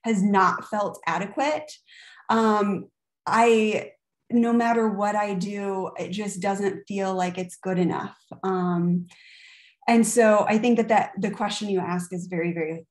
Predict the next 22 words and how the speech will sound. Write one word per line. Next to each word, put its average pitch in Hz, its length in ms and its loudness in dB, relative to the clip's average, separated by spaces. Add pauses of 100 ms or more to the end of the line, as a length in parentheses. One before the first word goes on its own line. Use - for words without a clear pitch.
is 175 180 -2
very 165 220 0
tough. - 560 -12
Um, 190 420 2
what 220 200 6
I, 214 320 4
one 240 260 2
way 254 160 2
I 196 120 -2
could 208 180 -6 (100)
answer 196 340 -2
it 190 80 -4
is 185 120 -6
to 190 100 -8
talk 180 320 -6
a 190 60 -4
little 196 180 -4
bit 180 180 -4
more 185 280 2
about 175 360 -4
thinking 190 360 -2
about 180 380 -2